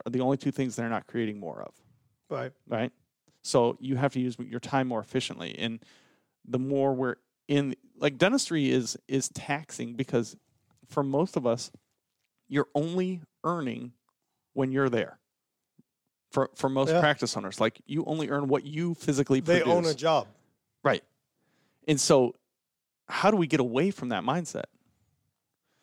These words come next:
Speaker 1: And you're gonna tell me add associates.
Speaker 2: Sure, yeah.
Speaker 1: <laughs> Oh, this flows right into that
Speaker 2: Yeah,
Speaker 1: conversation. I
Speaker 2: yeah.
Speaker 1: didn't mean for that to happen.
Speaker 2: Yeah,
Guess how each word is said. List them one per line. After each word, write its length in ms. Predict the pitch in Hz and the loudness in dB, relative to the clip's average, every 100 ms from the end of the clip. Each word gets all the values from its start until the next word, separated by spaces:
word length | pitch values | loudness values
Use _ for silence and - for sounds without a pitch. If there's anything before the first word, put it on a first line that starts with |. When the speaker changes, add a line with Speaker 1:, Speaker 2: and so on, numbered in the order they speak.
| _ _ _ - | _ _ _ -14
Speaker 1:
And 160 | 90 | -8
you're 120 | 98 110 | -6 -2
gonna 120 | 107 | -4
tell 180 | - 117 | -4 -4
me 180 | 117 117 - | -4 -8 -8
add 180 | 110 113 | -2 -2
associates. 720 | 120 143 117 - 110 - - | -2 -4 -4 -2 -2 -2 -4
Speaker 2:
Sure, 200 | - 202 | -6 -8
yeah. 280 | 185 226 220 | -6 -8 -2
Speaker 1:
<laughs> 40 | 220 | 4
Oh, 200 | 302 220 | 6 6
this 180 | 170 | 4
flows 340 | - 202 214 202 | 4 6 8 10
right 180 | 208 202 | 8 8
into 180 | 208 | 6
that 120 | 185 160 | 6 6
Speaker 2:
Yeah, 80 | |
Speaker 1:
conversation. 440 | 180 175 180 170 147 | 4 4 6 6 6
I 60 | |
Speaker 2:
yeah. 40 | 131 | 4
Speaker 1:
didn't 180 | 156 156 | 4 4
mean 140 | 151 | 0
for 80 | 143 | 2
that 160 | 127 113 | 0 -2
to 80 | |
happen. 300 | 98 101 - - 104 127 - | -8 -10 -12 -14 -12 -12 -8
Speaker 2:
Yeah, 300 | 214 214 175 | -6 -4 -6